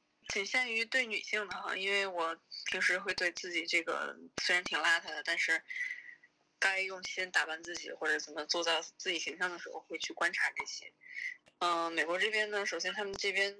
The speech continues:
女性和男性一样都是非常热爱运动的，所以他们这个健身的频率很高。嗯，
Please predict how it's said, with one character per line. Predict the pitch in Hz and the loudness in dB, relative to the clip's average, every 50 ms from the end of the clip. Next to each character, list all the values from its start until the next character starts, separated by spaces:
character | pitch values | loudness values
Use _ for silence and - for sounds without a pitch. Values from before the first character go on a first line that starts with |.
| 202 202 180 | -10 -10 -10
女 | 170 160 | -8 -8
性 | - - - 214 202 190 | -6 -2 0 0 0 0
和 | - 196 | 0 0
男 | 190 180 175 180 | 2 2 2 2
性 | 190 214 208 190 | 0 -4 -6 -6
一 | 175 | -2
样 | 170 190 196 190 180 - | 0 2 2 2 2 0
都 | - 175 185 | -2 -4 -4
是 | - - | -4 0
非 | - 185 | 0 0
常 | 190 196 | 2 2
热 | 190 190 196 | 2 2 4
爱 | 190 196 | 2 2
运 | 202 208 196 | 0 -2 -4
动 | 175 165 156 - _ | -4 -8 -10 -10 _
的， | - | -6
所 | - - 180 | 0 2 2
以 | 175 | 2
他 | 180 190 | 2 0
们 | 185 185 185 175 | -4 -4 0 2
这 | 190 180 175 | 2 4 4
个 | - 170 160 175 180 - - - - - - - - | 4 2 2 2 0 -4 -8 -8 -8 -8 -8 -10 -6
健 | - - 220 202 | -4 -2 -2 0
身 | 214 214 | -2 -2
的 | 220 208 | -2 -4
频 | - - 170 | -4 -2 -2
率 | 170 175 | 0 -2
很 | 170 160 - | -2 -4 -4
高。 | - - - - - - _ _ - - - - - - - - - _ _ _ _ _ | -4 -2 -2 -2 -6 -10 _ _ -8 -6 -6 -4 -4 -6 -8 -10 -14 _ _ _ _ _
嗯， | - 180 170 165 160 151 156 160 185 | -2 0 0 0 -2 -4 -6 -10 -12